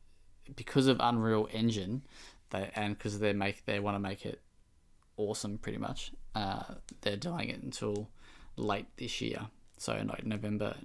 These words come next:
December, which, uh, it's, it's actually a bit of a bummer that Dylan's not on this one because he can maybe, uh, chime in here, but it's such an odd time for the game to release, but it's also kind of a good time.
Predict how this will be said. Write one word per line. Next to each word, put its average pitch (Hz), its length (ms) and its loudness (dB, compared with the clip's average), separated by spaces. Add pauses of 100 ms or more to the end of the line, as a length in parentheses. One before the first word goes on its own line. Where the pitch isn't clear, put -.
(580)
December, 113 680 -4 (460)
which, 117 380 4
uh, 127 160 6
it's, 127 180 0
it's - 300 2
actually 151 180 6
a 131 40 8
bit 120 120 8
of 110 60 8
a 110 60 2
bummer 107 260 6
that 95 180 -2
Dylan's 110 320 4
not 107 100 4
on 104 160 2
this 101 160 -2
one 95 160 -4
because 101 320 -4
he 104 120 0
can 104 120 -4
maybe, 101 380 -2 (300)
uh, - 220 -6 (1160)
chime 104 260 0
in 107 80 2
here, 104 180 0
but 101 180 -2 (1080)
it's - 160 0
such 160 200 4
an 151 80 8
odd 120 200 6
time 117 300 6
for 113 160 2
the 107 80 4
game 107 360 4
to - 140 0
release, 104 320 0
but - 180 4
it's - 120 4
also 117 260 6
kind 110 280 4
of 107 80 0
a 107 140 2 (200)
good 127 160 8
time. 185 300 8